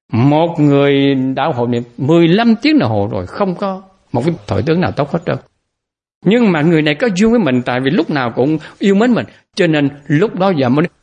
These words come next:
"Cụ ơi, cụ yêu mến gì ông thì bây giờ yêu mến cho luôn đi. Hãy nghe gì ông nói đi, mau mau định tâm lại niệm câu A Di Đà Phật. Hồi giờ mình mến nhau thì bây giờ lấy cái mến này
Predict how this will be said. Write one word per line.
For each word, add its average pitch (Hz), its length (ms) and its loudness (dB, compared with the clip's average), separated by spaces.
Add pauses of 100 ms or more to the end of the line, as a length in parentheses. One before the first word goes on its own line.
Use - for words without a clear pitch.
"Cụ 190 360 4
ơi, 220 180 2
cụ 170 360 0
yêu 240 240 4
mến 277 300 4
gì 170 80 2
ông 202 200 0
thì 123 80 0
bây 202 140 0
giờ 160 160 0
yêu 247 160 2
mến 269 220 2
cho 220 80 2
luôn 254 440 4
đi. 220 200 2 (640)
Hãy 185 400 2
nghe 254 240 2
gì 143 160 2
ông 175 180 0
nói 254 140 0
đi, 202 120 0 (280)
mau 285 420 4
mau 262 300 6 (100)
định 180 260 4
tâm 269 320 4
lại 160 160 0
niệm 240 560 6
câu 285 240 2
A 262 180 0
Di 247 220 2
Đà 139 180 -2
Phật. - 200 -8 (500)
Hồi 190 300 2
giờ 196 80 2
mình 202 220 2
mến 349 200 2
nhau 277 200 4
thì 151 80 0
bây 190 120 2
giờ 165 260 2 (220)
lấy 277 180 2
cái 359 140 0
mến 339 220 2
này 156 160 0